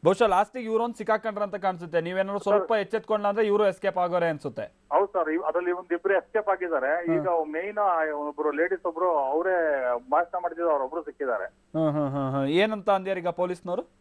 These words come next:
Speaker 2: ಸರ್, ಪೊಲೀಸ್ನವರು ಈಗ ಅವ್ರು, ಅವ್ರ ಕಡೆಯವ್ರು ಒಬ್ಬ ಅವರ ಬ್ರದರ್ ಅಂತೆ, ಅವ್ರು ದುಡ್ಡು ತರಕ್ ಹೋಗಿದ್ದಾರೆ.
Speaker 1: ಹ್ಮ್, ಹ್ಮ್.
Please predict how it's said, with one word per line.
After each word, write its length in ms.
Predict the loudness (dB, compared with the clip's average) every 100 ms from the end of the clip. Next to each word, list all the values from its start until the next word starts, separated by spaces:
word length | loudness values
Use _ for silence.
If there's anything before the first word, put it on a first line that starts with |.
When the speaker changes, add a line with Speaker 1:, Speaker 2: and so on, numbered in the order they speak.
| _ _ _ _ _
Speaker 2:
ಸರ್, 140 | 2 4
ಪೊಲೀಸ್ನವರು 680 | 2 0 0 -2 0 0
ಈಗ 200 | 0 0 2 2 2 2
ಅವ್ರು, 260 | 2 2
ಅವ್ರ 240 | 2 2 2
ಕಡೆಯವ್ರು 300 | 0 0 0
ಒಬ್ಬ 120 | -2 0
ಅವರ 440 | 2 2 0 0 0
ಬ್ರದರ್ 400 | 0 0 0 -2
ಅಂತೆ, 340 | -4 0 0
ಅವ್ರು 320 | 2 0 0
ದುಡ್ಡು 200 | -6 -6
ತರಕ್ 260 | 0 0 0
ಹೋಗಿದ್ದಾರೆ. 460 | -2 0 0 2
Speaker 1:
ಹ್ಮ್, 420 | 0 -2 -4 -4 -4
ಹ್ಮ್. 320 | -4 -4